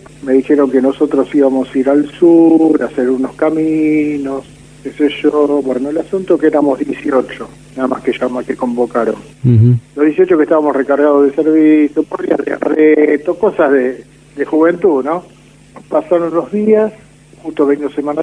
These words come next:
Speaker 1: Santa, vinieron nuestros padres a visitarnos, todo, y cuando se fueron nos empezaron a dar calzoncillos largos, cuatro cargadores,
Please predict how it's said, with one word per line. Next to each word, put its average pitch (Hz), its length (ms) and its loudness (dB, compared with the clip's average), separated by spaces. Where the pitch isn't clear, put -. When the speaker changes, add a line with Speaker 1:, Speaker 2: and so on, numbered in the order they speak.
Speaker 1:
Santa, 190 400 -2
vinieron 139 320 -6
nuestros 135 320 -6
padres 165 680 2
a 131 40 -14
visitarnos, 135 920 -4
todo, 185 460 0
y 123 40 -18
cuando 135 280 -4
se 135 160 0
fueron 156 360 2
nos - 160 -8
empezaron 131 440 -2
a 131 80 0
dar 131 260 0
calzoncillos 131 760 -6
largos, 143 920 2
cuatro 135 340 0
cargadores, 131 1040 2